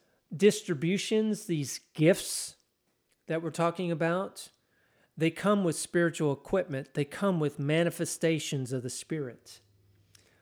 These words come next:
Let me give you one more, just so you get the flavor of it.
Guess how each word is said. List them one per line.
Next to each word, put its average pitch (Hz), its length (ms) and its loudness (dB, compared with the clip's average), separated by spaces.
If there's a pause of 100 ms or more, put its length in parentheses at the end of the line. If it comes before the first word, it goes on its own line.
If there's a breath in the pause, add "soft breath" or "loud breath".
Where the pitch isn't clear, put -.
(320 soft breath)
Let 160 120 -4
me 170 80 0
give 160 200 0
you 151 80 2
one 165 260 0
more, 156 460 0 (1160)
just 170 280 -4
so 190 80 0
you 180 140 -4
get 170 180 -4
the 165 80 -8
flavor 147 520 -4
of 120 160 -6
it. 117 140 -14